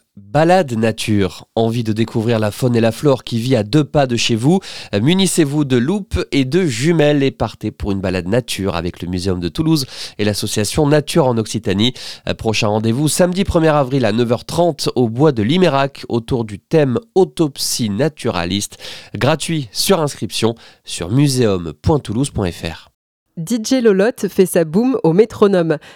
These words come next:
Speaker 2: De la musique, des lumières, des bulles et des ballons, c'est la version familiale des booms de notre adolescence. Venez danser avec vos enfants et partager un après-midi ludique et convivial. Bonne humeur assurée. À partir de trois ans, dimanche vingt-six mars à seize heures au métronome.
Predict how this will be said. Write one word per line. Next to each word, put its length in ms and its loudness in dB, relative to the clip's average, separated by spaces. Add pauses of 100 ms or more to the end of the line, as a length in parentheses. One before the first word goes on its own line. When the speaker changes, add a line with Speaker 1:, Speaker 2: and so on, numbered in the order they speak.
Speaker 2:
De 120 2
la 140 2
musique, 480 0
des 240 2
lumières, 600 2
des 200 2
bulles 360 0
et 120 2
des 100 0
ballons, 460 2
c'est 180 0
la 140 2
version 340 0
familiale 680 2
des 180 0
booms 240 0
de 80 2
notre 260 0
adolescence. 640 0 (340)
Venez 300 2
danser 320 0
avec 240 2
vos 220 2
enfants 320 2
et 80 0
partager 480 0
un 100 0
après-midi 640 0
ludique 400 0
et 80 2
convivial. 560 2 (280)
Bonne 280 2
humeur 380 0
assurée. 500 0 (260)
À 100 -2
partir 320 -4
de 120 0
trois 400 0
ans, 180 2
dimanche 520 -2
vingt-six 400 0
mars 380 -2
à 120 -2
seize 320 0
heures 180 2
au 60 2
métronome. 600 2